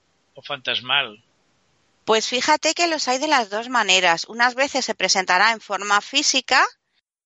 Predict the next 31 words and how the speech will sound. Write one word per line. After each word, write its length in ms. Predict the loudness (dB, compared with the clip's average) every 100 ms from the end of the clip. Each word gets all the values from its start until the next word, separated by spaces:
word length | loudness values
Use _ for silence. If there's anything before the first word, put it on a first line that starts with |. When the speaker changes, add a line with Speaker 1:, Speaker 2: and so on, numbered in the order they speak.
| _ _ _ _
Speaker 2:
y 200 | 2 2
otras 320 | 4 0 0
veces 540 | -2 -2 0 0 0 -2
lo 120 | 0
hará, 360 | 4 4 2 -2
pues, 480 | -6 0 0 -2 -8
en 140 | -10
forma 1040 | -6 -6 -4 2 4 6 6 4 4 4 0 -6 -20 _ _ _
como 280 | -12 -8 -2
más 220 | 0 0 -2
nebulosa, 720 | -8 -6 -2 0 0 0 0
¿no? 260 | 0 -6 -8 _ _
Más 800 | -6 0 4 4 4 2 0 -4 -4
tipo 1080 | -10 -6 -4 0 2 2 4 2 0 -2 -10 _ _ _ _
fantasmal, 600 | -2 0 -2 0 0 -2 -12
como 220 | -12 -8
tú 100 | -6
has 120 | -4
dicho. 300 | -6 -6 -8 -10 _ _ _ _ _ _ _ _ _ -18
Speaker 1:
Pero 180 | -12 -8
en 60 |
la 120 | -6
primera 440 | -6 -6 -2 -2 -2
quizás 400 | -6 -10 -6 -4
sería 280 | -4 -4 -4
esa 220 | -2 -4
que 120 | -6
siempre 300 | -12 -12 -12
nos 180 | -10 -8
han 240 | -8 -10 -16
comentado, 640 | -14 -14 -8 -6 -6 -6